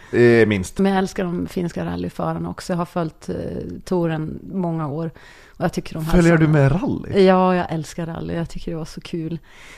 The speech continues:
Speaker 2: Det var så mycket karaktärer där. I alla fall under den tiden jag hade tid att följa dem som
Speaker 1: Mm.
Speaker 2: mest. Liksom med Colin McRae och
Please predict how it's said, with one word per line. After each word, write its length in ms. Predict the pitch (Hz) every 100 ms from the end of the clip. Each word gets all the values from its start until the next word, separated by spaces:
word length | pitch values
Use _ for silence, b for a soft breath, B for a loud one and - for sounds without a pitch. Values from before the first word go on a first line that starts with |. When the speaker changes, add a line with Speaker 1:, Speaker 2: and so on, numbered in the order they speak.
| B
Speaker 2:
Det 100 | 202
var 120 | 226
så 120 | 226
mycket 280 | 247 240 226
karaktärer 680 | 233 226 226 214 262 254 156
där. 200 | 156 160
I 40 | 190
alla 160 | 220
fall 440 | - 196 175 165 -
under 180 | 180 170
den 160 | 170
tiden 260 | 160 170 160
jag 60 | 156
hade 180 | 160 160
tid 240 | 175 165
att 80 | -
följa 260 | 175 175
dem 80 | 143
som 180 | - 156
Speaker 1:
Mm. 140 | 147
Speaker 2:
mest. 400 | 135 139 - -
Liksom 300 | 156 - 165
med 100 | 156
Colin 260 | - 165 156
McRae 640 | 151 - 160 151 143 143 131
och 200 | 156